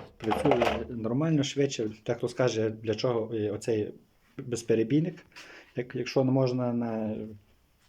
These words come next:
дванадцять вольт із прикурювача заряджати телефон. Але скажу, що оцей безперебійник, він краще заряджає телефон, ну, скоріше, е, ніби запихаєш рідне зарядне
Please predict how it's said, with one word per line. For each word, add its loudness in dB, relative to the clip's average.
дванадцять 0
вольт 2
із -2
прикурювача 2
заряджати -4
телефон. -8
Але -4
скажу, 2
що 0
оцей 0
безперебійник, 4
він 2
краще 2
заряджає 2
телефон, 0
ну, -4
скоріше, 4
е, 0
ніби -2
запихаєш 0
рідне 4
зарядне 2